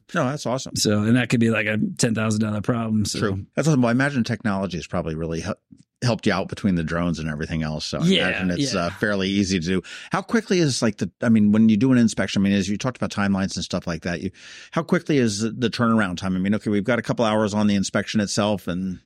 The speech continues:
Speaker 2: Yeah. So, like, for example, to, uh, most of the time the reports can be out within twenty-four hours. Uh, today, the inspection I did this morning is already out and to the client from the morning one before I
Speaker 1: Oh.
Speaker 2: came to see you. I already had that. So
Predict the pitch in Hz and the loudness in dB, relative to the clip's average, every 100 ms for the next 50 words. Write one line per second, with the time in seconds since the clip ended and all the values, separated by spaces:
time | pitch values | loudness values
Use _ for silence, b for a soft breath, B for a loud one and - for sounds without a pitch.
0 | - 214 196 139 127 202 180 175 - 185 | -4 0 2 0 0 0 2 0 -2 -2
1 | 165 196 180 185 175 - 165 143 139 B | 0 0 0 0 0 -2 -4 -4 -4 B
2 | 127 143 143 139 135 135 139 127 139 160 | -4 -2 -2 -2 -2 -2 -2 -4 -2 2
3 | 196 214 196 190 - 170 160 156 147 143 | 2 2 0 -2 0 2 2 2 0 0
4 | 135 151 127 139 135 131 127 135 - 139 | 0 -2 0 0 0 0 0 -2 -2 -4
5 | 131 131 127 127 127 117 127 127 123 123 | -2 -4 -2 -2 -2 -4 -4 -4 -4 -4
6 | 123 120 113 _ _ - 127 143 165 170 | -4 -4 -6 _ _ -4 0 0 0 0
7 | 190 165 139 131 151 147 139 170 160 160 | 0 -4 -6 -2 0 2 0 0 -2 0
8 | 151 139 135 143 143 147 131 131 135 135 | 0 -2 0 2 4 4 2 0 -2 -2
9 | - 120 131 - 123 123 123 120 - 147 | -2 -4 -4 0 2 2 2 -4 -2 0
10 | 139 131 123 123 139 - - 123 123 - | 0 0 -4 -4 -6 -8 -6 -2 -2 -2
11 | - 131 135 143 143 156 160 143 127 131 | 2 2 4 2 2 2 2 0 -4 -4
12 | 143 - 95 151 135 120 139 139 147 135 | -2 0 2 2 2 2 2 2 2 0
13 | 131 127 135 127 - B B - 165 147 | -2 -2 -4 -6 -12 B B 0 0 0